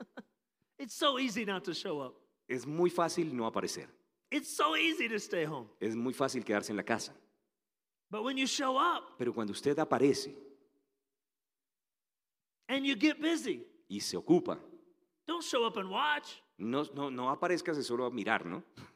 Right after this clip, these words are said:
Speaker 1: Get busy.
Speaker 2: Ocúpese.
Speaker 1: Busy people get things done.
Speaker 2: La gente que hace algo hace que cosas sucedan.
Speaker 1: Let me give you a very spiritual,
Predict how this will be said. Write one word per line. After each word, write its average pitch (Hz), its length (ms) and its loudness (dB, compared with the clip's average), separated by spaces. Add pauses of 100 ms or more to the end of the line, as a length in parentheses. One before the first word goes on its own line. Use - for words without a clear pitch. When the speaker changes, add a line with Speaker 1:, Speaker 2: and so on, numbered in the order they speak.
Speaker 1:
Get 330 220 0
busy. 427 420 4 (360)
Speaker 2:
Ocúpese. 165 640 0 (260)
Speaker 1:
Busy 311 320 6
people 330 520 2
get 262 200 0
things 294 300 2
done. 339 320 2 (180)
Speaker 2:
La 101 140 0
gente 160 320 2
que 180 120 4
hace 170 220 4
algo 180 640 6
hace 123 220 0
que 123 100 -4
cosas 117 240 0
sucedan. - 420 -2 (680)
Speaker 1:
Let 190 120 -6
me 262 80 -2
give 262 180 -2
you 240 120 4
a 226 40 0
very 254 260 0
spiritual, 277 760 0